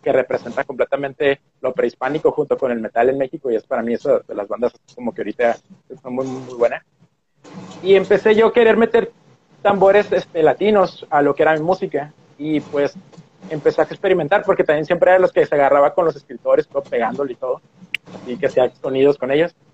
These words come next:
Dije, bueno, ¿por qué no lo puedo meter a mi música? Donde hay partes que ya no puedo tocar guitarra para que sean electrónicos, pues le meto percusión. Entonces traté de hacerlo de la forma con la guitarra, la música, la combinación de, la,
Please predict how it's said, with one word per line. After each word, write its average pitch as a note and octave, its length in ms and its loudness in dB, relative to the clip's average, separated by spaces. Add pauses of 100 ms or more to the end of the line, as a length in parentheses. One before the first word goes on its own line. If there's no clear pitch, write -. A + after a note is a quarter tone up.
Dije, - 100 -4
bueno, F#3+ 200 2
¿por F3+ 120 -2
qué F#3+ 80 0
no G3 60 4
lo G3 140 2
puedo G3 140 2
meter F#3 180 2
a F3+ 60 2
mi E3+ 100 -2
música? E3 420 -6 (240)
Donde D3 200 -2
hay D3+ 40 0
partes F3 340 -2
que - 100 -8
ya E3+ 80 2
no E3+ 100 -2
puedo F3+ 160 2
tocar D#3+ 200 0
guitarra E3+ 380 2
para D3 140 -2
que C#3 60 -8
sean C#3+ 140 -6
electrónicos, D#3+ 440 -8
pues C#3 100 -18
le B2+ 60 -8
meto B2 180 -10
percusión. - 420 -20 (600)
Entonces D#3 200 -2
traté E3+ 180 2
de E3 60 2
hacerlo F3+ 300 4
de F#3+ 40 6
la E3+ 120 4
forma E3+ 400 2
con D3 180 -10
la B2+ 80 0
guitarra, G3 580 0
la C#3+ 80 -14
música, - 400 -4
la D3 120 4
combinación C#3+ 680 -8
de, C#3+ 140 -12
la, A#2+ 180 0